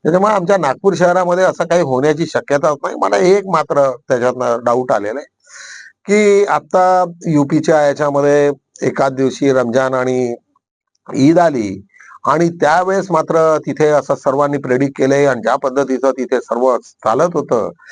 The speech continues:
म्हणजे सर्व लोकांनी भडकाऊ भाषणं सुरू होते, तिथे मात्र काही हिंदू समु-, समुदायाने ज्यावेळेस त्या मस्जिदीमधनं लोक निघाले, तिथे फुलाचा वर्षाव केला.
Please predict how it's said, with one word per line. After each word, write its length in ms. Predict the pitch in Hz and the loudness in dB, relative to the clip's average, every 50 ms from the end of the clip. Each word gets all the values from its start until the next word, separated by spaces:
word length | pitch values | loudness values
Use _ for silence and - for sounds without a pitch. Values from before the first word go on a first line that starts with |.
| - - - - | -20 -20 -12 -6
म्हणजे 200 | 127 131 135 147 | -2 0 0 0
सर्व 240 | 143 139 135 139 143 | 0 0 -2 0 0
लोकांनी 320 | 143 139 127 143 143 147 | 0 0 0 -2 -2 -2
भडकाऊ 400 | 123 107 107 113 104 139 156 175 | -2 -2 -2 -2 0 0 0 0
भाषणं 300 | 175 165 147 123 143 143 | 0 0 -2 -2 -4 -6
सुरू 220 | 123 127 135 123 127 | -4 -2 -2 0 0
होते, 220 | 123 120 131 123 113 | 0 0 0 -2 -2
तिथे 300 | - 117 107 113 170 185 | -2 -4 -4 0 0 0
मात्र 320 | 185 170 147 - 139 135 | 0 0 -2 0 -2 -4
काही 220 | - - 131 123 | -2 -2 -2 -2
हिंदू 240 | 107 107 110 113 113 | -2 -4 -4 -4 -4
समु-, 500 | 104 113 107 107 107 110 113 113 110 98 - | -2 -2 -4 -4 -2 -2 0 0 0 -2 -2
समुदायाने 680 | - 104 104 101 101 110 110 120 135 156 170 185 185 185 - - - - - - - - | -4 -6 -4 -2 0 0 0 0 0 0 0 -2 -2 -4 -8 -16 -20 -20 -20 -20 -10 -4
ज्यावेळेस 420 | 117 131 131 147 151 175 175 143 - | 0 0 2 2 2 0 -2 -2 -2
त्या 100 | - 175 | -2 -2
मस्जिदीमधनं 680 | 135 120 113 127 151 156 185 185 175 165 160 156 160 | 0 -2 -2 -2 -2 0 0 0 0 0 0 0 0
लोक 300 | 147 127 127 131 127 180 | 0 0 0 0 0 0
निघाले, 480 | 170 143 123 110 117 135 156 160 156 127 | 0 0 0 0 2 2 2 2 0 -2
तिथे 260 | 110 117 135 135 160 | -2 -4 -4 -2 -2
फुलाचा 480 | 156 - - - 123 131 143 147 160 156 | -2 -2 -2 -2 0 0 2 0 0 0
वर्षाव 400 | 135 117 107 98 - 147 156 147 | 0 -2 -2 -2 0 -2 -2 -2
केला. 240 | - - 87 87 | -4 -10 -12 -12